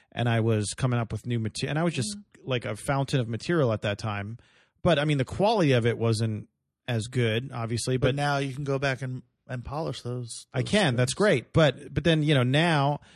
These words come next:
Speaker 1: um, I've been a little less uninspired and, like, whatever else, and so I end up kind of just doing, like, the same material. And on, in some sense, it, it feels shitty 'cause, like, I wanna have, like, more stuff. But on the other hand, it's like that stuff gets r-, s-, like, like polished oak. It's, like, really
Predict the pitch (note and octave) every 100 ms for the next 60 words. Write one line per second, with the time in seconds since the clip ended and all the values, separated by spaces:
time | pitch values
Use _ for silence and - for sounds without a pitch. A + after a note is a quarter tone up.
0 | - _ _ - C#3+ A#2+ A2+ B2+ C#3 D3
1 | D#3 D#3 D3+ C#3 C#3 C3 B2 - B2+ C3
2 | C3 A#2+ A#2 A2+ C3 B2 A#2+ B2+ A#2+ B2
3 | - B2 B2 B2 - C3 A#2 A2 G#2+ B2
4 | B2 A#2 A2+ - G#2 B2 A#2 A2+ G#2+ -
5 | A#2+ A#2 G#2 G#2 _ _ _ _ _ -
6 | A#2+ B2 A#2+ A#2+ B2 B2 C3+ B2 - E3+
7 | D#3+ D#3 B2+ C3 _ C3 - C#3 A#2+ -
8 | C3 B2+ A#2+ A#2 A2+ A2 A2 A2 A#2 A2
9 | A2 - G#2+ G2+ - C#3 E3+ - - _
10 | C#3 C3 B2 C#3+ C#3+ C3+ B2+ A2+ A2 A2+
11 | G#2 C3+ C3+ - B2 - A#2+ - A2+ -
12 | _ _ _ - - A#2 G#2 G2 - _
13 | A2+ A2 - B2 A#2 G#2+ - C3+ A#2 -
14 | G#2 - A2 A2+ A#2+ A2+ G#2